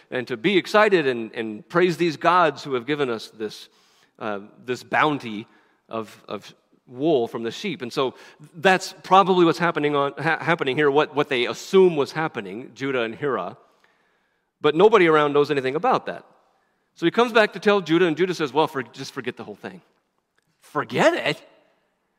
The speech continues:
She's just, in ancient times, she has just committed identity theft," <laughs> right? His, all, his whole identity. Wh-, how could you just forget it? Because look at what his concern is in verse twenty-three. "Let her keep the things as her own,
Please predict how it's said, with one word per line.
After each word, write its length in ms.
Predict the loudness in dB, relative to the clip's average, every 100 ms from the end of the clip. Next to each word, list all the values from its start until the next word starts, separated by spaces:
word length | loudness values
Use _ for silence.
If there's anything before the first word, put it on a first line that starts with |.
| _ _
She's 280 | -6 -4 -4
just, 200 | -2 -2
in 180 | 2 4
ancient 280 | 4 2 -4
times, 300 | 0 0 -2
she 140 | -4
has 120 | -4 -4
just 200 | -8 -4
committed 460 | 0 0 0 -4 -14 0
identity 460 | 0 2 2 2 0
theft," 500 | -2 -4 -8 -20 _ _ _ _
<laughs> 360 | _ _ _ 0
right? 320 | 2 2 -2 -6 -20 _ _ _ _ _ _ _ _ _ _ _ -4
His, 140 | 2
all, 180 | 4 4
his 160 | 4 2
whole 180 | 2
identity. 420 | 2 2 0 0 -2
Wh-, 180 | -8 -14 -20 _
how 160 | 2 2
could 180 | 0
you 80 | -2
just 200 | -6 -6
forget 380 | -6 -6 -2 0
it? 100 | 2
Because 260 | 2 0 -2
look 140 | 0
at 100 | 2
what 140 | 2 0
his 100 | -2
concern 380 | -6 -4 0
is 140 | 0 0
in 80 | -4
verse 160 | -4
twenty-three. 500 | -2 -2 -2 -4 -4 -6 _ _ _
"Let 120 | 0
her 80 | 0
keep 240 | -2 -8
the 60 | -4
things 260 | -2 0 2
as 140 | 0
her 140 | 2
own, 240 | 2 2